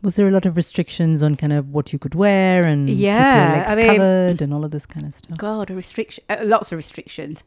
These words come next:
Speaker 2: 'Cause it was Muslim, uh, Muslim as well, you had to make sure your legs were covered. You know, you're at school, so you've got a skirt on with pants underneath it.
Speaker 1: You mean, like, trousers?
Speaker 2: Like trousers, like tight
Speaker 1: Wow.
Speaker 2: trousers underneath, you know, legging type trousers, 'cause you couldn't show your legs. So even at home, it was like, you know, you, nothing,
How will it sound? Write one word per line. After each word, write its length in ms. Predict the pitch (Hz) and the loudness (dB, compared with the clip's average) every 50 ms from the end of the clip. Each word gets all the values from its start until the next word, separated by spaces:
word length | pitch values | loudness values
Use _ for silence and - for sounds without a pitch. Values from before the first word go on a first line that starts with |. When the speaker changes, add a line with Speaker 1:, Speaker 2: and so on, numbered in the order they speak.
| _ - | _ 0
Speaker 2:
'Cause 120 | - 226 | 2 4
it 60 | 226 | 4
was 100 | 220 - 208 | 4 4 2
Muslim, 300 | 208 190 - 190 185 156 - - | 0 0 0 -2 -4 -4 -6 -4
uh, 240 | - 180 175 175 175 | -2 -2 -2 -2 -2
Muslim 300 | 175 175 170 - 175 170 | -4 -6 -6 -6 -8 -8
as 100 | 170 160 | -8 -6
well, 140 | 185 175 170 | -4 -4 -4
you 60 | 170 175 | -4 -6
had 100 | 175 - | -8 -10
to 80 | - | -12
make 100 | 165 - | -12 -10
sure 140 | - - 170 | -8 -8 -8
your 80 | 156 151 | -6 -6
legs 240 | 147 165 165 - | -6 -6 -6 -8
were 60 | - - - - - | -12 -18 -16 -14 -12
covered. 300 | 160 156 - 165 160 160 165 | -12 -10 -8 -8 -8 -8 -8
You 140 | 175 - | -10 -8
know, 80 | 185 175 | -8 -6
you're 160 | 160 165 165 | -4 -4 -6
at 80 | - - | -6 -8
school, 280 | - - - 190 180 165 | -10 -4 -2 -2 -2 -2
so 80 | - 175 | -4 -6
you've 80 | 170 | -6
got 100 | - 180 | -6 -8
a 100 | - - - - | -10 -12 -16 -6
skirt 280 | - - 190 180 170 - | 0 2 2 2 2 0
on 180 | 160 147 160 - | -6 -12 -12 -14
with 140 | 180 - _ | -16 -16 _
pants 360 | - 214 214 254 254 - - | -2 0 0 0 -2 -4 -12
underneath 480 | 233 214 208 220 214 220 214 208 190 - | -10 -10 -10 -10 -12 -10 -12 -10 -10 -10
it. 240 | 202 190 202 - - | -10 -10 -10 -12 -14
Speaker 1:
You 640 | 254 285 302 302 294 294 285 277 269 262 254 208 | -14 -14 -12 -14 -14 -14 -16 -18 -12 -2 2 4
mean, 100 | 202 190 | 4 4
like, 140 | 185 175 - | 4 0 -4
trousers? 420 | - - 202 185 180 175 160 - | -4 -2 0 0 0 0 2 4
Speaker 2:
Like 160 | - 359 349 370 | 4 4 4 2
trousers, 540 | - - 381 320 311 302 294 294 247 240 | 2 2 4 6 6 4 4 2 0 0
like 180 | 277 233 - - | 0 0 -2 0
tight 260 | - - 269 185 165 | 0 2 2 2 0
Speaker 1:
Wow. 440 | 160 160 156 156 151 156 151 147 139 - | -6 -10 -10 -10 -10 -10 -12 -12 -14 -8
Speaker 2:
trousers 540 | - - 240 240 240 226 214 208 208 190 185 | -2 2 4 6 6 6 4 0 -4 -6 -8
underneath, 340 | - 190 185 190 190 185 - | -10 -12 -12 -10 -10 -10 -8
you 60 | 220 | -6
know, 80 | 208 180 | -4 -2
legging 320 | 180 180 180 170 175 165 | -2 -2 -2 -4 -8 -10
type 280 | - 180 180 175 - - | -8 -8 -8 -8 -8 -8
trousers, 400 | - 185 175 175 160 175 170 - | -8 -6 -6 -6 -6 -8 -12 -14
'cause 160 | - 165 165 | -14 -16 -16
you 60 | - | -16
couldn't 180 | - - - 165 - | -18 -18 -18 -16 -16
show 80 | - 151 | -16 -14
your 80 | 147 139 139 139 | -14 -14 -14 -16
legs. 220 | - - - _ _ _ _ _ _ | -18 -20 -20 _ _ _ _ _ _
So 120 | - - 208 - | -4 -4 -2 0
even 220 | 233 220 208 208 | 0 0 0 0
at 160 | 185 - 190 | -2 -2 0
home, 320 | - 208 196 185 180 175 180 | 2 2 2 4 2 0 -2
it 80 | 185 180 | -4 -6
was 140 | 180 165 | -6 -6
like, 180 | 175 165 165 165 | -6 -6 -6 -6
you 40 | 175 | -8
know, 80 | 170 165 | -8 -8
you, 180 | 165 170 185 180 _ - - | -8 -8 -10 -10 _ -16 -12
nothing, 420 | - 196 190 175 - - 139 147 | -8 -8 -8 -8 -8 -10 -12 -12